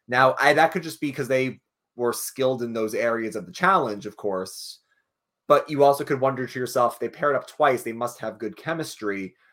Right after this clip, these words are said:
I'm wondering if Ryan and Lindsay is maybe another pair the camera may show us next week. And then you have, like we, you said, Carla was kind of in the middle. She and Gio bonded. They're both in the L G B T community. They wanted to pull in Ryan. Now Carla's in that Jesse spot in the middle. So they're,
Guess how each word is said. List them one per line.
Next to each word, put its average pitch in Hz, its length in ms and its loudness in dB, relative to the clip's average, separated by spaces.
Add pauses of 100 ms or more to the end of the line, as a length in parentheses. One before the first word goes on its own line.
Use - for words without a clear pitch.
(160)
I'm 117 140 -8
wondering 123 260 -2
if 113 160 -8
Ryan 117 260 -2
and 110 100 -8
Lindsay 123 300 -6
is 107 120 -8
maybe 110 180 -6
another 110 240 -6
pair 110 320 -2
the 101 100 -4
camera 104 340 -8
may 98 140 -8
show 98 260 -4
us 95 180 -8
next 95 280 -8
week. 113 360 -4 (360)
And 120 100 -6
then 131 140 -2
you 123 100 -2
have, 117 300 4
like 113 160 -2
we, 117 100 -6
you 123 140 -8
said, 107 260 -2
Carla 123 600 4 (300)
was 113 220 -6
kind 120 180 -2
of 104 60 -6
in 110 80 -6
the 104 60 -8
middle. 123 400 2
She 117 260 -8
and 113 140 -8
Gio 117 560 0 (300)
bonded. 120 560 2
They're 110 120 -2
both 110 220 0
in 110 80 -8
the 110 100 -2
L 107 140 -2
G 113 120 -10
B 104 140 -8
T 107 160 -12
community. 131 640 -2 (200)
They 143 220 4
wanted 131 280 4
to 120 80 -4
pull 110 320 -4
in 95 120 -10
Ryan. 151 640 0 (220)
Now 98 140 -6
Carla's 160 520 2
in 147 120 -2
that 139 200 -4
Jesse 131 260 -4
spot 135 260 0
in 131 60 -6
the 127 60 -8
middle. 131 240 4
So 123 220 2
they're, 127 140 -4